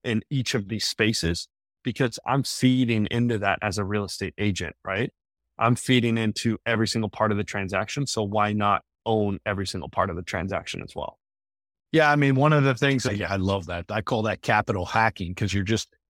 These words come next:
Speaker 1: Yep.
Speaker 2: the one transaction is creating, the transaction is creating the second transaction.
Speaker 1: Exactly.
Speaker 2: And that's the velocity that ha-, happens. And you see it in the biggest, wealthiest families and the biggest companies. It's like they,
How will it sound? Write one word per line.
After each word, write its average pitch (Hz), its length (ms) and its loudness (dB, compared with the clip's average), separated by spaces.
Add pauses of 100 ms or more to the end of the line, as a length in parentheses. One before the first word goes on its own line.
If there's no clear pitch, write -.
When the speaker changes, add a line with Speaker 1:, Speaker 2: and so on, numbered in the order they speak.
(120)
Speaker 1:
Yep. 120 140 0
Speaker 2:
the 120 80 4
one 143 320 6
transaction 123 800 2 (240)
is 120 180 0
creating, 117 640 2
the 101 120 -6
transaction 104 580 -2
is 92 80 -4
creating 104 260 -2
the 92 80 -4
second 123 400 0
transaction. 95 640 -2
Speaker 1:
Exactly. 107 580 4
Speaker 2:
And 135 240 -4
that's 156 280 2
the 151 120 0
velocity 123 720 2
that 98 160 0
ha-, 123 360 -2
happens. 120 400 0
And 117 120 2
you 110 40 2
see 151 260 2
it 131 60 2
in 123 120 0
the 110 80 0
biggest, 120 360 2
wealthiest 117 440 0
families 113 440 -2
and 107 80 -2
the 95 60 -6
biggest 107 320 -2
companies. 117 500 -2 (460)
It's 120 180 -8
like 135 220 0
they, 127 240 0